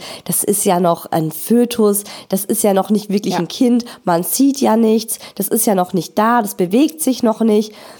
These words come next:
Speaker 1: Wo ist das große Problem? So ein bisschen, ja. Ähm, jetzt nicht ganz so kalt, aber so in diese Richtung hat meine Denkweise tendiert.
Speaker 2: Mhm.
Speaker 1: Und jetzt nach der Schwangerschaft, ich hatte halt auch, äh, eine Freundin,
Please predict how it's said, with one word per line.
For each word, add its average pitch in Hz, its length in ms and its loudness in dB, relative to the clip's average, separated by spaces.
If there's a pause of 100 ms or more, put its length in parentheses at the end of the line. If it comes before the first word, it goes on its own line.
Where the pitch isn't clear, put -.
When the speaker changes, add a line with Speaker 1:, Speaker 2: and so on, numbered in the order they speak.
(920)
Speaker 1:
Wo 185 380 2
ist 226 160 0
das 180 160 -2
große 202 280 0
Problem? 143 460 -2
So 190 200 0
ein 160 80 0
bisschen, 135 400 -4
ja. 190 280 2 (320)
Ähm, 185 220 2
jetzt 175 180 0
nicht 185 140 -2
ganz 226 220 0
so 247 80 -2
kalt, 214 280 0
aber 208 140 2
so 202 120 0
in 208 140 2
diese 196 440 2
Richtung 180 340 -2
hat 175 220 -4
meine 170 600 0
Denkweise 160 460 -2
tendiert. 160 540 -4 (1160)
Speaker 2:
Mhm. 214 340 2
Speaker 1:
Und 202 320 2 (580)
jetzt 220 540 0
nach 202 160 0
der 214 160 0
Schwangerschaft, 208 840 0 (400)
ich 208 200 -2
hatte 226 280 2
halt 202 260 2
auch, 202 280 2
äh, 214 40 -2 (540)
eine - 180 -2
Freundin, 240 640 2